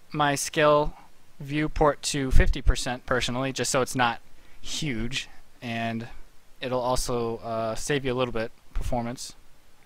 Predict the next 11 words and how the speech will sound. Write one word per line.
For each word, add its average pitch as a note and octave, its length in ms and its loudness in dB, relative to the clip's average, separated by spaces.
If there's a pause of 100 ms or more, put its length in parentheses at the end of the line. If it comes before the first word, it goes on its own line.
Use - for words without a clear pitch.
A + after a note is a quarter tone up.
(960)
Next, - 380 -4
you D#3+ 160 2
are D3 100 6
going D#3+ 260 2
to D#3+ 80 0
wanna D#3 240 6
go D3 220 4
to C#3 480 -2 (120)
Broadcast E3+ 1000 4 (640)
and C3 160 -6 (160)
Edit C3+ 220 -4